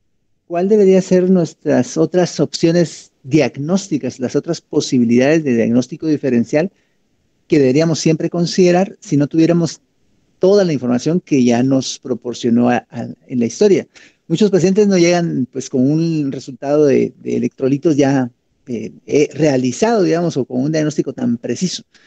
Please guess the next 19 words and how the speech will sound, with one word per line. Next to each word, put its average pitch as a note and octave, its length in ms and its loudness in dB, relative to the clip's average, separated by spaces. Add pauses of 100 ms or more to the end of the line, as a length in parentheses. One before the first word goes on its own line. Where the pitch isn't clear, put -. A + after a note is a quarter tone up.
(340)
Pero C3+ 480 2
con C3 160 0
el C3 80 4
antecedente C#3 560 0
de F#3+ 120 2
la D3+ 80 0
infección D3 540 -2
que D3+ 120 -8
tuvo E3 260 0
a - 40 0
nivel A#2+ 220 2
gastrointestinal, C3+ 800 -2
la A#2+ 120 2
diarrea B2+ 400 0
y C3+ 60 -2
todo, E3+ 380 0
¿qué, D#3+ 200 -2
qué - 140 0
otras A#3 520 -2